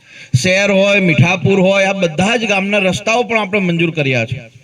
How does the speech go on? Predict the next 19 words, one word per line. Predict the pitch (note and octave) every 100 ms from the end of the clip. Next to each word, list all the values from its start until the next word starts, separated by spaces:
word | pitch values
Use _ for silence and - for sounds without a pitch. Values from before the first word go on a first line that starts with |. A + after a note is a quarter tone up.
| _ - - _ -
અને | C#3 D3+
થોડાક | B2+ E3+ G3+ F3+
સમયમાં | - E3 F#3 G3 F#3+ C#3 C3 C#3+ - - - - -
એના | D#3+ F3+ C#3+
ભૂમિપૂજનો | E3 F#3+ F3+ F3 F#3 F#3+
પણ | F#3 F#3
આપણા | E3 E3+ E3+
બધાની | D#3+ D#3+ E3+ D#3
હસ્તે, | C#3+ D#3+ F#3
આપ | E3+ D#3
બધાની | D3 D#3 D#3+ D#3+
ઉપસ્થિતિમાં | C#3 D#3 - D#3+ D3+ C#3
થશે. | D#3 C#3+ C#3 G#2+ - A2+ _ - - - - -
આજે | D#3 F3+
મને | F3+ F#3
વિશેષ | F3 - G3+ G#3 -
કહેતા | F3+ F3 F#3+
આનંદ | F#3 G3+ G#3+
છે | F#3+